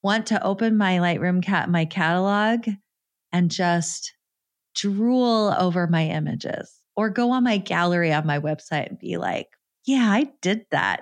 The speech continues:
you know? 'Cause I find myself going, "I guess I'll put those together." Do you know what I'm saying? And so I,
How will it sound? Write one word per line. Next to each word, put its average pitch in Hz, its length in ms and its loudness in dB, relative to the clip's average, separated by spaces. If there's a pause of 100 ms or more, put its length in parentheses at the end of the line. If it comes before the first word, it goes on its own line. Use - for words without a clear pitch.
you 208 160 0
know? 233 420 0
'Cause 233 120 -2
I 240 100 0
find 254 360 -2
myself 240 480 0
going, 180 580 -2 (680)
"I 294 120 0
guess 254 300 -2
I'll 233 120 0
put 196 260 -2
those 170 280 0
together." 151 800 2
Do - 120 0
you 226 40 4
know 247 80 4
what 285 80 4
I'm 277 160 4
saying? 240 640 2
And 202 180 2
so 202 600 0 (180)
I, 220 220 0